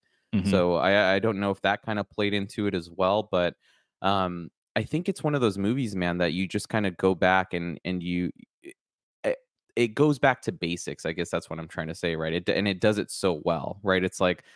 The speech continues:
Speaker 2: let's just have a group of characters kinda go against this thing that, you know, we, we really can't see. And I think that's what the scary part is about The Thing. It's like, you never know where,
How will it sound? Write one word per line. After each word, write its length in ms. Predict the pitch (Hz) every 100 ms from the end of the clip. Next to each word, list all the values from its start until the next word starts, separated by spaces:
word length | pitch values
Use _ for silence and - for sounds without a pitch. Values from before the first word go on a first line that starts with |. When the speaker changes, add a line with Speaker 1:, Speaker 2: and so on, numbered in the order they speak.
| _ -
Speaker 2:
let's 180 | 107
just 160 | - 104
have 180 | 104 95
a 60 | 87
group 240 | 98 95
of 100 | 98
characters 600 | - 92 87 - 90 85
kinda 220 | - 92
go 220 | 87 92 92
against 320 | 87 90 -
this 180 | 87 -
thing 280 | 98 95 90
that, 240 | 87 78 _ _ _ _ -
you 100 | 98
know, 140 | 92
we, 300 | 87 95 104
we 220 | 87 110 107
really 280 | 147 196
can't 420 | 117 - 123 - -
see. 560 | - - 123 73 69
And 120 | 76 101
I 60 |
think 180 | 95 117
that's 200 | 107 -
what 140 | 104
the 80 | -
scary 300 | - - 101
part 260 | - 95 95
is 140 | 98
about 260 | 104 82 78
The 60 | 78
Thing. 220 | 87 85
It's 120 | 82
like, 120 | 87
you 100 | 95
never 240 | 101 110 92
know 300 | 90 98 95
where, 340 | 87 90